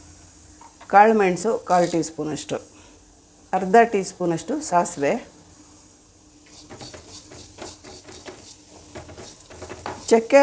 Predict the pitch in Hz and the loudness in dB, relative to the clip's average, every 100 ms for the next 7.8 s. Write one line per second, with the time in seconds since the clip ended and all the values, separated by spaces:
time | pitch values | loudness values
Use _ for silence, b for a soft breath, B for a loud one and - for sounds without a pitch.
0 | 277 240 240 240 240 226 220 220 214 185 | 8 6 6 4 6 6 4 2 2 4
1 | 214 202 180 - - - - 185 185 208 | 4 4 0 -4 -18 -14 -4 -2 6 6
2 | 214 214 220 208 196 185 208 208 220 - | 8 6 6 2 0 0 0 2 0 0
3 | 175 170 180 165 160 - 156 175 240 165 | 2 4 4 4 2 2 4 6 6 6
4 | 180 190 170 170 170 220 214 185 214 220 | 4 4 2 4 6 6 6 8 6 4
5 | 214 202 202 226 226 202 - 226 226 208 | 4 4 6 4 2 0 0 4 4 6
6 | 208 226 180 175 185 165 165 214 370 B | 4 4 2 2 2 4 2 2 -2 B
7 | B B B 202 214 254 285 277 | B B B 6 8 8 8 10